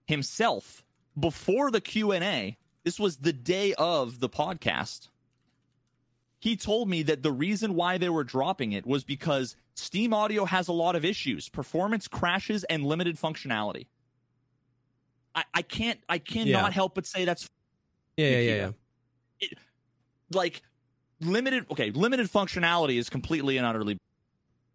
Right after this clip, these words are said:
Speaker 1: it's got more functionality than they could ever need or want.
Speaker 2: Yeah, yeah, yeah.
Speaker 1: Performance and crashes, maybe.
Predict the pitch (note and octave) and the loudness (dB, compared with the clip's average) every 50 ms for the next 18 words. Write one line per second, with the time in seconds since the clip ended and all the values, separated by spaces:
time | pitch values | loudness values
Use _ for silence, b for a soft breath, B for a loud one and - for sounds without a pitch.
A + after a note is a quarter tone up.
0 | _ _ _ _ _ - E3 - - G#3 F#3 F3+ G#3 G#3+ F3 - G3+ F#3+ - - | _ _ _ _ _ -6 -4 0 0 0 2 2 2 2 2 2 0 0 0 -2
1 | F3 E3+ E3+ E3+ E3+ E3 D3 D#3 D3+ D3 D3 D#3+ E3+ D#3+ - - E3+ D3+ D#3+ D#3 | 0 0 2 2 2 2 4 2 4 4 4 4 2 2 2 0 2 2 2 2
2 | D#3 D3+ D3+ E3+ F#3+ A3+ A#3 G3+ F3 - D3+ C#3+ C3 B2+ D3+ D#3+ C#3 G2 F2+ G2+ | 0 0 -2 -2 0 0 0 0 0 2 2 0 2 2 0 0 0 -2 -6 -10
3 | - - - _ - C#3 B2+ A#2 A2 G2+ G#2 G2+ F#2 G2 - _ _ _ _ _ | -14 -16 -20 _ -6 -2 -2 0 0 -2 -2 -4 -6 -8 -12 _ _ _ _ _
4 | _ _ _ _ _ _ _ _ _ _ _ _ _ _ _ _ _ _ _ _ | _ _ _ _ _ _ _ _ _ _ _ _ _ _ _ _ _ _ _ _
5 | _ _ _ - - F3+ - - A3 B3 C#4 C#4+ C4+ B3 - G#3+ F#3+ D#3 - - | _ _ _ -4 -4 -4 -2 -2 0 0 0 0 0 -2 -2 -4 -6 -4 -2 -2
6 | G3+ A#3 C4+ C#4 - - D3+ C#3+ - - - _ - F3+ B3+ D#4 D#4 C#4 D#3 G2+ | -2 0 -2 -2 -2 -2 -4 -4 -4 -8 -12 _ -4 -2 0 0 0 -2 -2 -6
7 | F2 - - | -10 -12 -16